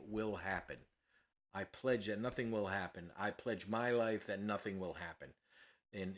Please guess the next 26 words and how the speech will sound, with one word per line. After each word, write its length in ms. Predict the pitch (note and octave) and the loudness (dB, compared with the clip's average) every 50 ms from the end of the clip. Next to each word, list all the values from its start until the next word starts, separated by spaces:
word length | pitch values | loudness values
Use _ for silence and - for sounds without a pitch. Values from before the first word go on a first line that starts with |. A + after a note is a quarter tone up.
| G2+ | -4
and 160 | G#2 G2 F#2+ F#2 | -4 -4 -4 -2
so, 420 | - - A2+ G#2+ G2+ F#2+ F2+ - - _ _ _ _ _ _ - - _ _ _ | 0 2 4 6 6 4 2 0 -6 _ _ _ _ _ _ -20 -20 _ _ _
uh, 380 | G#2 G2+ G2 F#2+ F#2 F2+ F2 F2+ F2 | 0 2 2 4 4 2 2 0 -2
if 160 | F#2 F#2 - | -4 -4 -2
you 120 | A#2 A#2 A#2 | 0 2 6
remember, 580 | A#2 A#2+ C3 F3 A3+ A3 D#3+ B2+ B2 A#2+ A#2+ - - _ _ _ _ _ _ _ _ _ _ _ _ _ | 6 8 8 8 8 10 10 10 10 10 6 0 -10 _ _ _ _ _ _ _ _ _ _ _ _ _
who's 280 | - F#3 G3+ F#3 D3 C3+ | 0 2 2 2 4 2
the 80 | E3 | 2
guy? 460 | C#3 C3+ C#3+ C3 A#2 G#2 G2 F#2 F2 - - _ _ _ _ _ _ _ _ _ _ _ _ _ _ _ _ _ _ | 6 8 8 8 8 6 4 2 -2 -6 -10 _ _ _ _ _ _ _ _ _ _ _ _ _ _ _ _ _ _
Who's 140 | F3 E3 C#3+ | 0 0 0
the 100 | D3+ C#3 | 0 2
guy 200 | C#3 C3+ C3 B2+ | 4 4 6 6
who 80 | A#2+ | 4
begged 320 | G#2 G2+ A#2+ A#2 A2+ G2+ - | 6 6 4 4 4 2 -4
for 420 | - - A#2 A2 G#2+ G#2+ G#2+ G#2 | -4 2 4 6 6 6 6 4
Joseph's 580 | G2 F2+ - A2 A2 G#2 - - G2+ - - G2+ | 2 2 0 0 0 2 0 -4 -6 -6 -6 -4
life 240 | F#2+ F#2+ F#2+ F2+ | -2 -2 -2 -2
and 140 | - F2 F2+ | -4 -6 -6
said, 180 | - G2 F2 F#2 | -6 -6 -4 -2
"Let's 240 | F#2+ G2 F#2 - - | -2 -2 0 2 0
sell 240 | - G#2+ F#2+ F2 | 0 0 0 -2
him 60 | F2+ F2+ | -4 -4
in 80 | E2+ | -4
slavery"? 480 | - - - F#2 F2+ F2+ D#2+ E2+ F2 E2 | -6 -6 -4 -4 -4 -4 -4 -4 -6 -6
Thought 240 | - - F#2+ F2+ F2+ | -4 -6 -6 -4 -6
he, 80 | F2 | -8